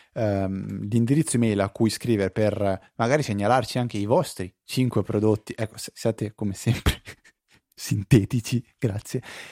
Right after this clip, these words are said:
Eh, i cinque prodotti Apple che vi sono più piaciuti, o magari soltanto uno che ci siamo dimenticati. Come hai fatto a non dire quella roba lì?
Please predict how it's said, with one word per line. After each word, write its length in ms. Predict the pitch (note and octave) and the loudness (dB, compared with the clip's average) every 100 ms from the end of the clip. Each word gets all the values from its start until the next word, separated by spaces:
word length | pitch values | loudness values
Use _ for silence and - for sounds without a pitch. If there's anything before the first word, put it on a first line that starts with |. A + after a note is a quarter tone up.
| - A#2+ | -18 4
Eh, 380 | C3+ A#2+ A#2 A#2+ | 6 8 6 4
i 120 | A2+ | 2
cinque 340 | - F3 D#3 | 6 8 8
prodotti 840 | C3+ A#2+ A#2 A#2+ - A#2 A2 G#2+ G2+ | 6 6 6 6 4 0 2 2 2
Apple 420 | G#2+ - A2+ G#2 | 0 0 0 0
che 160 | - G#2 | 0 -2
vi 80 | |
sono 300 | G2+ A2+ G#2+ | -2 -2 -2
più 180 | G2+ G#2+ | 0 0
piaciuti, 440 | G2+ A2 - F3+ B2+ | 0 0 4 6 6
o 60 | |
magari 260 | A2 A#2+ D#3+ | 6 6 4
soltanto 380 | B2 A2+ A#2 D3 | 4 2 4 4
uno 120 | E3+ | 4
che 100 | A2 | 2
ci 100 | A2+ | -2
siamo 180 | - G#2+ | 0 0
dimenticati. 680 | G#2+ G2+ G#2+ B2+ C#3 C3 | 0 -2 0 2 2 2
Come 180 | G3 C#4+ | 2 4
hai 60 | A3+ | 4
fatto 340 | D#4 C#4+ - | 4 0 4
a 40 | |
non 220 | C4 B3 G#3+ | 6 6 6
dire 300 | A#3 A#3 A3+ | 6 6 6
quella 260 | G#3+ A3 | 4 6
roba 220 | G#3 G3+ G3 | 6 6 4
lì? 200 | F#3 | 2